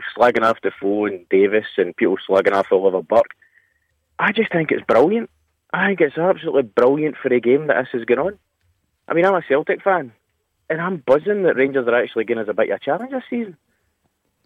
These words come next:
It's great. I mean, the last couple of years ago when you had Dyla, there was, like, twenty-five thousand people turning up at Parkhead, thirty thousand people. Even Brendan Rodgers' first two seasons, the only thing that really kept it interesting for me was obviously the, the unbeaten season, the treble, the double treble.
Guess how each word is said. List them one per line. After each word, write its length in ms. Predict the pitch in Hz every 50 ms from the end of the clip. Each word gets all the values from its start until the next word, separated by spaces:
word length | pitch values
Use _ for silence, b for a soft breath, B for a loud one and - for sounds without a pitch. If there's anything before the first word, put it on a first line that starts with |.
| _ -
It's 160 | 135 147 - -
great. 320 | - 160 208 247 - - _ _ _ _ _ _ _ _
I 40 | -
mean, 220 | - 180 185 175 165
the 60 | 175
last 180 | 190 208 196 190 _ -
couple 180 | 247 - - 175
of 60 | 147
years 180 | 139 156 165 170
ago 160 | 190 180 180
when 160 | 160 156 143
you 100 | 127 123
had 140 | 123 107 95
Dyla, 360 | 110 117 131 165 175 190 185
there 80 | 180 165
was, 140 | 165 160
like, 120 | 160 160 -
twenty-five 420 | - 190 175 - 175 - 156 143 -
thousand 260 | - 135 131 131 120
people 180 | - 147 - 185
turning 240 | - 190 180 180 175
up 120 | 175 -
at 120 | - -
Parkhead, 360 | - 170 165 - - 175 156 -
thirty 200 | - 160 156 156
thousand 320 | 147 - 143 127 123 123 110
people. 260 | - 165 170 190 202 _ _ _ _ _ _ _ _ _ _ _ _ _ _ _ _
Even 280 | - - 196 180 165 143
Brendan 340 | 123 135 143 143 123 120 117
Rodgers' 300 | 120 135 165 190 185 160 -
first 180 | - 131 127 - -
two 140 | 131 123 120 -
seasons, 340 | - 120 147 160 185 180 156
the 80 | 156 170
only 160 | 202 226 220
thing 160 | - 190 175
that 100 | 175 151
really 200 | - 139 131 127
kept 320 | - - - 135 123 - -
it 100 | - 104
interesting 480 | 123 - - 208 202 202 - - 196
for 120 | 185 - 180
me 200 | 175 160 147 139
was 140 | 120 107 101
obviously 320 | 107 104 104 - - 127
the, 220 | - 98 92 90 - _ _
the 100 | - 92 92
unbeaten 340 | 101 95 87 101 - - - -
season, 280 | - 101 104 104 107 104
the 80 | 101 -
treble, 420 | - - 95 98 101 101 104 104
the 80 | 92 90
double 280 | 82 95 95 104 107
treble. 380 | - - 110 107 107 113 107